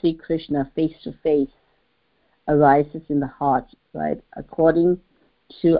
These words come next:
our degree of attraction, attachment, and love for Krishna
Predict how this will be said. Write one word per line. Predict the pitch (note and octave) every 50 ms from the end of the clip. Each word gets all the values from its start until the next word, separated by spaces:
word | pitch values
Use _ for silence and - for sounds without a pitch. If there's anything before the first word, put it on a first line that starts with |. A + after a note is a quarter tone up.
| - D3+
our | D#3 D3+ D3+
degree | D3+ D#3 - D#3+ D#3+ D#3 D#3 D3+
of | C#3 B2+ -
attraction, | C3+ - - - - G3+ F#3 G3+ G3+ - - - G3 F#3+ F#3+ G3 G3+ G#3+ - _ _ _ _ _ _ _ _ _ _ _
attachment, | - C#3 - - - - - F#3+ F#3+ F#3+ - - - F#3 F#3 F#3 F3+ F3+ F#3 F#3 - _ _ _ _ _ _ _ _ _ _ _ _ _ _
and | - C#3+ C#3+ C#3+ C#3 C#3+
love | D3 D#3 D#3 E3 E3+ F3 F3 E3+ - _ _ _
for | E3 D#3 D3+ D3+ D#3 D#3+ - - _ _ _ _ _ _ _ _ _ _ _ _ _ _
Krishna | - - F3+ - - - - C#3 B2 A#2 A2+ -